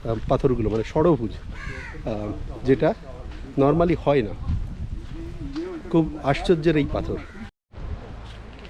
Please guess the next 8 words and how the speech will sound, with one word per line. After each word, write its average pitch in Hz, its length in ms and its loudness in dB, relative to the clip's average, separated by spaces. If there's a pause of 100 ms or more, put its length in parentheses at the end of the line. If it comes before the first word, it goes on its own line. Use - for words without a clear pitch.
(340)
এগুলো 151 220 6
সম্ভবত 175 320 4 (120)
কাজু 135 300 4
গাছ 175 240 6
বা 160 120 4
ওই 143 160 8
জাতীয় 131 280 4
কিছু। 107 280 -2